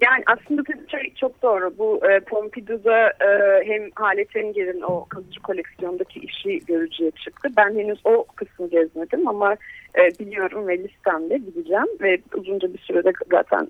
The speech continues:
şeyde kalacak, e, hani izleyiciye açık bir şekilde kalacak. Dediğim gibi yine Ahmet'in, e, bu Intern Lounge'ı var. Onun zaten buradaydık. Ahmet'le birlikteydik, açılıştı. Çok da keyifli oldu. Onunla ilgili aslında şöyle bağlanabilir.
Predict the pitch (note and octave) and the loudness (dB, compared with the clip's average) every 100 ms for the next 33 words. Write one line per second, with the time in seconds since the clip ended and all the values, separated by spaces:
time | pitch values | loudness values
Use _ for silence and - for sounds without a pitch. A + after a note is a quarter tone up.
0 | - F3+ F3 - F3 F3 D4 - - E3+ | 0 2 2 -2 -4 0 0 0 2 4
1 | E3+ C2+ - - F#3 G3+ F3 F3+ - - | 6 4 -2 -4 -4 -4 0 -2 0 2
2 | - - - - - - - - G3 G3 | 4 2 -4 -8 -14 -4 -4 0 0 4
3 | F#3+ G3 C4+ G4 - A#3+ A3 A#3+ G#3+ G#3+ | 4 6 4 2 2 0 2 2 4 6
4 | G#3 F#3+ G3+ G#3 - C#4 C#4 - - - | 6 4 2 0 2 0 0 -6 -12 -12
5 | - G3 G3 G3 A3 A3+ A3+ A3 G3+ G#3 | 4 6 6 0 -2 4 4 6 4 4
6 | A3+ A#3 D#4 C4+ A#3 A#3+ F#3 A3+ A3 A#3 | 2 2 4 4 -2 -6 -4 -2 -2 -6
7 | A3 G#3+ G#3 E3+ - G3+ G3+ - - F#4+ | -8 -10 -8 -8 -8 -8 -12 -18 -12 -12
8 | - _ - F3+ - - - E4 - - | -12 _ -10 -10 -10 -10 -12 -20 -20 -20
9 | - F3+ - F#3 - _ G#3+ G3 _ B3 | -16 -14 0 0 0 _ -6 -6 _ 2
10 | G#3+ A3+ G4+ - A#3 C#4 D#4 D4 A#3 - | 2 2 0 2 0 0 0 0 -4 -14
11 | C4 C4 C4 C#4 - A3 G#3+ A3+ F3+ E3 | 0 0 0 -6 -2 0 0 2 2 2
12 | E3 E3+ - F4+ - | -2 -8 -2 -2 -2